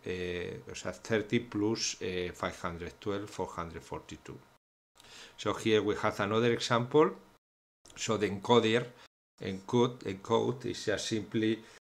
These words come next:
uh, en-, encoding the, the text in, in tokens, and then we get a, a, let me check how, Yeah, exactly. I-, if we, if you take a text,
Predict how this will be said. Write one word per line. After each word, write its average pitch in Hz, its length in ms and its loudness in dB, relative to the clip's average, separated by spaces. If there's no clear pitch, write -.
uh, 95 580 0
en-, 98 220 -6
encoding 107 640 2
the, 98 400 2
the 95 180 -4
text 131 440 2
in, 92 580 -4
in 92 400 -6
tokens, 156 540 2
and 92 120 -2
then 92 200 -2
we 92 100 -2
get 92 320 -4
a, 87 380 2
a, 80 560 -4
let 90 180 -4
me 92 120 -6
check - 440 -2
how, 87 380 -2
Yeah, 90 120 -4
exactly. - 420 -4
I-, 110 220 2
if 110 160 2
we, 120 400 6
if 110 180 0
you 123 80 6
take 123 260 4
a 110 160 4
text, - 600 2